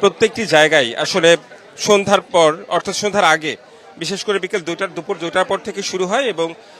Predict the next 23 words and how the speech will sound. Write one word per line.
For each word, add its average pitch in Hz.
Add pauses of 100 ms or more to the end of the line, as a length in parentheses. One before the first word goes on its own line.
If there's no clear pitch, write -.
(240)
আহ, 151
সন্ধ্যার 190
আগে 156
অর্থাৎ 165
ইফতারের 190
আগে 147
পর্যন্ত 175
বিক্রি 156
চলে 165 (360)
এবং 156 (120)
সেটা 170
হচ্ছে 156
যারা 135
রোজাদার 143 (800)
মুসলিমরা 160 (100)
সেই 151
ইফতার 135
কিনে 165
এবং 123
সে, -
তারা 123 (760)
সেই 139
ইফতার 123